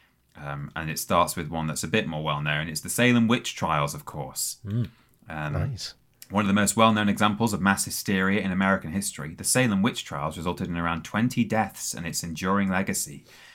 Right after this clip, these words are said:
Speaker 1: Salem was already rife with rumours of witchcraft when, in sixteen ninety-two, Betty Parris and Abigail Williams began displaying strange tendencies, including screaming and flailing around uncontrollably.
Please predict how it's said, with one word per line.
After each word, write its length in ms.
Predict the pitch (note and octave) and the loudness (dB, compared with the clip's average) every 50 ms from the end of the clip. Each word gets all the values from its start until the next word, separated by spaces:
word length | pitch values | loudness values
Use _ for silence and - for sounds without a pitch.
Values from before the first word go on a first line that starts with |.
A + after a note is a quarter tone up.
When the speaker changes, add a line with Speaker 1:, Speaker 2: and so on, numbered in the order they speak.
| - _ - | -20 _ -10
Speaker 1:
Salem 320 | - - D#2+ E2+ E2+ E2 | -6 -4 -2 -2 -2 -2
was 100 | E2+ - | 0 2
already 320 | F#2+ F#2 F#2+ F#2+ F2 E2+ E2 | 4 4 4 4 2 0 0
rife 380 | D#2 F#2 F#2+ A2 G#2+ - - | 4 6 6 6 4 2 0
with 140 | F#2+ D#2+ E2 | -4 -4 0
rumours 380 | E2+ G#2+ B2 B2+ A2 F#2+ D#2 D#2+ | 2 4 6 6 6 4 2 0
of 120 | D2+ C#2 | -2 -4
witchcraft 580 | E2 D2+ - - - - - F#2 G2+ - - - | -6 -8 -8 -8 -6 -4 -4 -4 -4 -6 -4 -4
when, 160 | E2 D#2+ D#2 | -2 -2 -2
in 180 | - F2 E2+ | -4 -6 -6
sixteen 600 | D#2+ - - D3+ D3+ - - - D3 C#3 C3+ B2 | -6 -2 -2 -2 -2 -4 -4 -2 0 0 2 4
ninety-two, 840 | A2+ G#2+ G#2 G2+ G2+ - - - - D3 C3+ D#2 C#2 C#2+ E2 - - - - - - - | 4 4 4 2 0 0 -6 -4 0 0 0 0 0 -4 -8 -8 -10 -14 -20 -20 -18 -6
Betty 420 | G2 A2+ C#3 D3 D3 - - - | 0 2 2 2 4 2 0 0
Parris 600 | - - - D#3+ D3+ G#2+ C#2 C#2 D#2 F#2 - - | 0 0 2 4 4 4 4 2 0 -2 -4 -6
and 160 | - D#2+ E2 - | -6 -6 -4 -2
Abigail 480 | - G2 G2+ A2 F#2 G2+ F#2 F2 E2+ F2 | -2 0 0 0 0 0 2 2 2 2
Williams 600 | G#2+ C3 A#2 D#2+ C#2+ C2+ C2+ C#2+ D#2 - - - - - _ | 2 0 0 0 -2 -4 -6 -6 -8 -8 -8 -10 -16 -14 _
began 260 | - G#2+ G#2 G#2 G#2 | -6 -2 0 0 2
displaying 460 | G2+ A2 - - - A2+ A2 A2 A2 A2 | 0 0 -2 0 2 2 4 4 4 2
strange 560 | - - - - B2 C3 C#3+ D#3 D3+ D3 - | 0 0 0 0 2 2 4 4 2 2 0
tendencies, 760 | - - - F3+ D#3 - - - - - C#2+ D2+ D#2 - - - - - _ | -2 -2 0 0 2 0 0 0 -2 -4 -4 -4 -4 -6 -6 -8 -14 -14 _
including 400 | - F#2+ - A#2+ A2+ G#2+ G#2+ G2+ | -8 -2 2 2 2 2 2 0
screaming 680 | - - - - C3+ C#3 D#3+ D3 F#2+ D2 C2+ C#2+ D2+ - | 0 0 0 2 2 4 4 4 4 2 0 -4 -6 -8
and 160 | D#2 D#2 D2 - | -8 -8 -8 -8
flailing 420 | - - G2 G#2 A#2 A#2 A2+ A2 | -6 -4 0 2 2 2 4 4
around 380 | G2+ G2+ G2+ G#2+ A2 G#2+ F#2 F2 | 4 4 4 4 2 2 0 -2
uncontrollably. 880 | D#2+ D#2+ - D#2+ - - - A2 A#2 G2+ D2+ D2+ D2 C#2 C#2 - | -4 -6 -8 -10 -4 -2 0 0 0 0 -4 -6 -10 -12 -14 -16